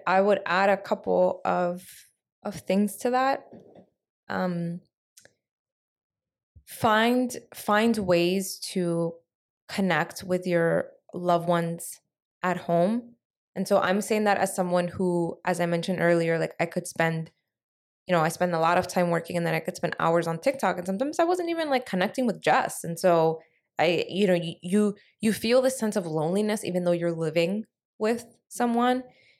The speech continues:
And so find ways to connect with the people that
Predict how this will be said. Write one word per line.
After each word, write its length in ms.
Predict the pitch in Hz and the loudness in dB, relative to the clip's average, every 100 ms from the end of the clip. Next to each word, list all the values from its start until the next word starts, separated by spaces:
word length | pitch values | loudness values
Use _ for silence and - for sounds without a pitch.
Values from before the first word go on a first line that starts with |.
| _ - | _ -6
And 180 | 196 | -4
so 580 | 190 196 185 175 170 165 - _ - | 2 4 6 4 2 -2 -16 _ 0
find 260 | 196 214 | 2 4
ways 240 | 233 233 226 | 4 2 0
to 120 | - | -8
connect 420 | - 196 160 190 | -4 0 0 0
with 120 | 185 185 | -2 -4
the 60 | |
people 440 | - 175 170 165 165 | -4 -4 -2 0 2
that 380 | 156 151 147 | 2 2 0